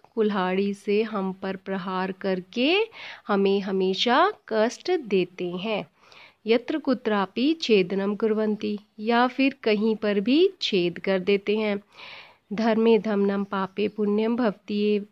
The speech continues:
इसलिए धर्म करने में हमेशा कष्ट है और पाप करने में हमेशा पुण्य मिलता है। तो अब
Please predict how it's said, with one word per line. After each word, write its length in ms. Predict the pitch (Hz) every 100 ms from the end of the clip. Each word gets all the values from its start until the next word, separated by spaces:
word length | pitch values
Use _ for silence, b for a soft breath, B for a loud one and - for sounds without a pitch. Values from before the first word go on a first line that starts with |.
| -
इसलिए 760 | 214 - 208 202 202 233 294 320
धर्म 480 | 202 214 196 202
करने 460 | 202 202 185 190 190
में 260 | 190 196 220
हमेशा 560 | 220 190 185 - 196 190
कष्ट 340 | 190 185 - -
है 320 | 208 269 403 B B B -
और 120 | 190
पाप 400 | 190 190 180 -
करने 340 | - 196 196
में 140 | 208 214
हमेशा 560 | 208 202 202 - 302 453 - _ _ _ _ _ _ _ _
पुण्य 320 | 320 311 254
मिलता 320 | 202 196 185 180
है। 160 | 202 - B B B B -
तो 60 | 202
अब 420 | - - 220 233